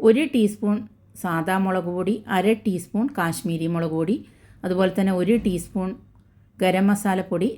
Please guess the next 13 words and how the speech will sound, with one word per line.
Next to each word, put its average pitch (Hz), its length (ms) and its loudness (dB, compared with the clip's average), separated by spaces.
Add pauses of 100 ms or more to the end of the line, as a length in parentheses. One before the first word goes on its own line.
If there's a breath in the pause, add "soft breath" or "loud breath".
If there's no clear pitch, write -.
(100)
രണ്ട് 190 300 2 (140)
ടീസ്പൂൺ 185 440 -2 (960)
മല്ലിപ്പൊടി, 202 500 4 (280)
ഇവ 220 100 4 (100)
ചേർത്ത് 180 340 2
കൊടുത്ത് 175 240 -2
ഒരു 175 100 -6
പച്ചമണം 180 580 -4
മാറുന്നത് 165 480 -2
വരെ 151 240 -2
ഒന്ന് 175 140 0 (200)
ഇളക്കി 143 320 -4
കൊടുക്കാം. 147 320 -4